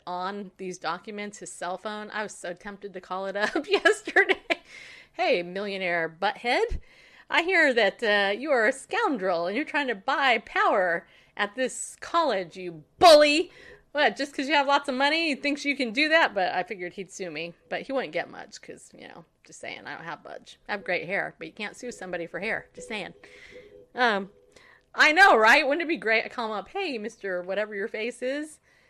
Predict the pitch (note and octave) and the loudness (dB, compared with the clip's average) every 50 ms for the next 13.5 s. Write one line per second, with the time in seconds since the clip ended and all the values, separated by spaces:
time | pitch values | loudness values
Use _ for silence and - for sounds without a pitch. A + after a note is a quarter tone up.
0 | _ _ _ - A3 A3 G#3+ G#3+ - - - _ _ _ _ B3+ C4+ E4 G4 F4+ | _ _ _ -2 0 0 0 -2 -4 -8 -14 _ _ _ _ 0 2 2 2 2
1 | C4+ C4 D4 D#4 C4+ A#3 B3+ A3+ C4+ D#4 D4 C#4+ C4 A#3+ A3 G3 F#3+ - - - | 2 4 2 2 2 0 -4 -4 -4 -4 -2 -2 0 0 0 -2 -4 -6 -8 -6
2 | A3 A#3 B3 A#3+ B3 A3+ - - G3 G#3 - G3+ F#3 G3+ G#3 - - A3 G#3 G#3 | -6 -6 -2 0 -2 -2 -2 -4 -4 -4 -4 -6 -10 -12 -12 -12 -8 -4 -2 0
3 | A#3 C#4 D#4 E4 - - - - _ _ _ _ - G3+ G#3+ A#3+ A3+ A3+ A#3 C4+ | 0 0 -2 -4 -8 -12 -20 -20 _ _ _ _ 0 2 2 4 2 0 0 -2
4 | C#4+ D4 D4 - D#4+ F4 G4+ G4+ - - - - _ _ _ G#3+ G#3+ G#3 G#3 A3 | -4 -4 -2 0 0 2 2 2 0 -2 -10 -20 _ _ _ -4 -2 -2 -2 -2
5 | B3 A#3+ - - C4+ B3+ A3 A#3 A3+ G#3+ G3+ G#3+ A3+ A#3+ A3+ - A#3 C#4+ B3+ F3 | -4 -8 -8 -6 -6 -4 -4 -4 -6 -6 -4 -4 -4 -2 -4 -2 0 0 0 0
6 | F3+ - C#4+ D4 - F#3 F3+ F3+ D3+ - F3 - - - - - _ _ _ _ | 4 2 2 2 2 0 -2 -4 -6 -6 -8 -14 -18 -20 -20 -20 _ _ _ _
7 | _ _ - - - - - - - _ _ _ _ _ _ _ _ _ _ _ | _ _ -20 -20 -20 -20 -20 -20 -20 _ _ _ _ _ _ _ _ _ _ _
8 | G#3 G#3 G3+ G3+ G#3+ G#3+ A3 G#3+ G3+ - A3 A3 A3 G3+ G#3 A3 G3+ F3 E3+ D#3+ | -6 -6 -6 -6 -8 -10 -8 -8 -8 -8 -8 -8 -10 -6 -6 -6 -4 -6 -6 -10
9 | D3+ C#3 C#3 D#3 D3+ D#3+ D3 D#3 - _ _ - F3 - - F3+ E3 E3 E3+ E3 | -10 -14 -14 -14 -12 -14 -14 -14 -16 _ _ -20 -20 -16 -14 -14 -12 -12 -12 -12
10 | D3+ D3+ - _ _ - - - _ _ _ _ E4+ D#4+ F4+ G#4+ C5 A#4+ G4+ E4+ | -14 -14 -16 _ _ -20 -20 -20 _ _ _ _ -4 0 2 2 4 4 4 2
11 | C#4 - - D4 D4+ E4 D4 G3+ F3+ - - A#3+ A#3 A#3+ G#3 F#3 F3 D#3+ D#3 A3 | 2 0 -2 -2 -2 0 -2 -4 -6 -6 -4 -6 -6 -4 -4 -4 -6 -6 -8 -4
12 | G3 G3 G3+ G#3 - F3+ F3 F#3 F#3+ F#3 E3 - E3 F3 E3+ E3+ D#3+ C#3+ D#3 D#3+ | -2 -2 -2 -2 -2 -2 -2 -2 -2 -2 -4 -8 -8 -12 -10 -8 -8 -8 -8 -10
13 | - - - A#3 B3+ D4 A3+ A3+ B3 | -12 -14 -16 -16 -16 -14 -14 -16 -16